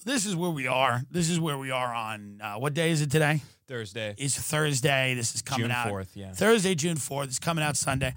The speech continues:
Speaker 1: Super proud of everyone from Long Island. Proud you handled it.
Speaker 2: Mm-hmm.
Speaker 1: You guys really killed it. You knocked it out of the park. You brought your kids out to see what you're all about, yelling at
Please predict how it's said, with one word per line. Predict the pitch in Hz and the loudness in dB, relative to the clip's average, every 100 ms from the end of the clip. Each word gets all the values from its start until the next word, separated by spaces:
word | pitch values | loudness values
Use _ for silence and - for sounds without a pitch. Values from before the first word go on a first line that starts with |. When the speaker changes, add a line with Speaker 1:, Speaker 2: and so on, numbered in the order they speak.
| - - - | -8 -14 -6
Speaker 1:
Super | - - 349 349 | 0 2 2 4
proud | 415 - 214 202 | 2 4 6 6
of | |
everyone | 190 170 180 | 4 4 2
from | 135 175 | 0 0
Long | 151 143 | 2 2
Island. | 127 131 127 117 - _ _ _ _ - | 2 2 2 0 -4 _ _ _ _ 0
Proud | - 302 262 | 4 4 6
you | |
handled | 156 185 175 170 | 6 6 4 4
it. | 147 135 | 2 0
Speaker 2:
Mm-hmm. | 107 92 92 87 - | -4 -10 -10 -8 0
Speaker 1:
You | 294 | 2
guys | 320 254 139 | 4 2 4
really | 196 180 | 4 2
killed | 135 156 135 127 | 2 0 0 2
it. | 123 117 _ _ - | -2 -2 _ _ -4
You | 294 | 0
knocked | 320 262 196 | 2 2 2
it | |
out | 160 | 2
of | 135 | 0
the | 120 | -2
park. | - 117 107 104 - _ _ _ _ | -2 0 0 -4 -12 _ _ _ _
You | 262 | -2
brought | 311 330 | 2 4
your | 269 | 4
kids | 170 202 175 143 | 2 2 2 4
out | 160 147 | 4 2
to | 156 | 0
see | - 180 | 0 2
what | 170 170 170 | 4 4 4
you're | 170 | 6
all | 160 160 | 6 6
about, | 139 123 107 113 - - - - | 2 0 0 -2 -6 -18 -20 -4
yelling | 160 170 208 208 196 | 4 6 6 6 4
at | 170 170 170 | 6 6 4